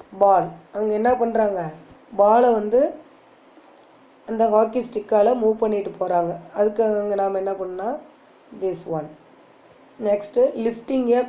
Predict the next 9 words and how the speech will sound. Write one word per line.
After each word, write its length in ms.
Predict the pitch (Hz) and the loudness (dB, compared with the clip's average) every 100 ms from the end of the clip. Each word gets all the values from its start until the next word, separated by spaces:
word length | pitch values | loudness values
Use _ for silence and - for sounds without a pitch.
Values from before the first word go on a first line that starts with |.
| - | 2
car. 180 | 202 170 - - - _ _ - | 4 4 0 -16 -20 _ _ -2
Car 280 | 220 247 240 | 2 4 4
என்ன 120 | 220 240 | 2 0
பண்ணுறாங்க? 360 | 220 214 202 220 233 202 | -2 -2 -2 -2 -2 -2
மேலே 300 | 214 214 262 - - - - _ _ _ 233 | 0 2 0 -2 -10 -20 -20 _ _ _ -2
தூக்குறாங்க. 480 | 233 220 190 165 165 - | 0 2 2 2 -4 -10
அப்போ 180 | - 220 254 180 | -10 -4 -4 -4
this 160 | 170 - 170 | -10 -8 -6
one. 100 | 160 | -6